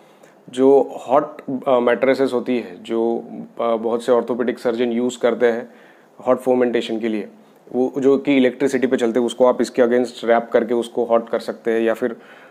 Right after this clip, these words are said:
fluid warming devices भी आते हैं जिसके क-, जिसके help के कारण आप ये dialyzer को warm करके रख सकते हैं। गर्म नहीं करना है, warm करना है। फिर एक, अ, दो आईवी set लगेंगे,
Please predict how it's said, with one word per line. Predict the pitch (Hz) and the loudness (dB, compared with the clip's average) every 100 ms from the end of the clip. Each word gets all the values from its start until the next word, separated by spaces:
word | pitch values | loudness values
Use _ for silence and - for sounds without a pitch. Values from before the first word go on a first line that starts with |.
| _ | _
fluid | - 135 139 | -2 2 4
warming | 135 131 127 139 139 | 6 6 6 4 4
devices | 131 131 127 120 | 4 4 4 2
भी | 131 | 2
आते | 123 113 | 2 4
हैं | 120 113 | 0 0
जिसके | 113 113 123 123 - | -4 -2 -2 0 -4
क-, | - 123 - | -8 -10 -10
जिसके | 123 117 - | -8 -4 2
help | 127 117 | 2 2
के | 135 | 0
कारण | 131 120 131 | 2 4 4
आप | 123 123 | 2 0
ये | 120 147 - - _ _ _ - | -2 -2 -4 -20 _ _ _ -8
dialyzer | 120 120 120 117 113 | -2 2 2 0 -2
को | 143 185 - - _ 123 | -2 -2 -6 -20 _ 2
warm | 127 147 147 | 4 6 4
करके | 139 120 | 4 4
रख | 117 113 | 0 0
सकते | 110 - 110 | -4 -6 -2
हैं। | 113 | 2
गर्म | 131 | 4
नहीं | 135 123 | 4 2
करना | 104 107 | -2 -4
है, | 110 | 2
warm | 123 131 | 4 4
करना | 123 107 98 | 2 -2 -4
है। | - - _ _ - - - | -10 -20 _ _ -20 -20 0
फिर | 151 151 | 2 4
एक, | 156 - - 127 | 2 0 -2 4
अ, | 127 | 4
दो | 127 139 | 6 6
आईवी | 135 143 | 6 6
set | 143 139 | 4 4
लगेंगे, | 139 143 139 139 139 | 4 4 4 2 0